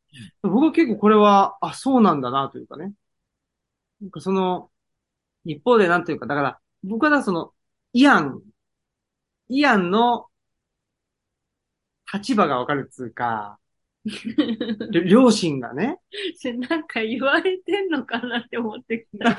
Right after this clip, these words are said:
Speaker 1: かそう、なんか、なんかちょっと、あの、イアン的存在を代弁しますみたいな。
Speaker 2: そうそう。いやいやいや。なんか、いやだから、この、なんつうのかな。結構だからその、僕なら主人公とかっていうと、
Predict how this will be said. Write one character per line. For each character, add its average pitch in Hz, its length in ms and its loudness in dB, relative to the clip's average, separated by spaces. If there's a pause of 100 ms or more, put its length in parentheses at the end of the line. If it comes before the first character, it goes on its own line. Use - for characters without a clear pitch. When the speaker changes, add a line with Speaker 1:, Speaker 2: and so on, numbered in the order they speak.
Speaker 1:
か 196 300 -2
そ - 340 2
う、 - 40 0
な 196 100 2
ん 285 120 -6
か、 - 220 -2 (340)
な 214 120 2
ん - 20 -4
か - 160 0
ち 254 100 0
ょ 233 40 -2
っ - 20 -6
と、 185 220 -2 (260)
あ 160 140 -2
の、 - 180 -6
イ 214 160 4
ア 240 100 4
ン 233 60 0
的 233 200 -2
存 208 240 2
在 185 180 4
を 165 80 4
代 196 200 4
弁 185 200 2
し 175 120 -6
ま 165 120 -2
す 185 160 -4
み 139 100 -4
た - 180 -8
い 120 40 -4
な。 117 120 -6 (280)
Speaker 2:
そ 139 180 -4
う - 60 -8
そ - 180 0
う。 233 100 -4 (840)
い 220 40 8
や 226 120 10
い 190 40 4
や 180 140 4
い 165 40 0
や。 156 160 -4 (380)
な 269 120 2
ん 269 80 -2
か、 180 180 4
い - 20 2
や 185 60 4
だ 185 80 4
か 185 60 2
ら、 165 140 -2 (180)
こ 285 160 -4
の、 302 400 -4 (440)
な 226 200 0
ん 453 80 0
つ 339 120 -4
う 254 40 2
の 185 100 2
か 151 120 2
な。 131 440 0 (720)
結 320 140 0
構 220 100 4
だ 208 60 6
か 175 100 4
ら 160 100 -2
そ - 0 -
の、 180 280 -4 (200)
僕 240 220 -2
な 320 100 2
ら 277 80 0
主 - 160 -4
人 285 220 4
公 - 160 0
と - 80 -10
か 131 60 -10
っ - 80 -12
て 131 80 -12
い 127 80 -8
う - 40 -14
と、 208 440 0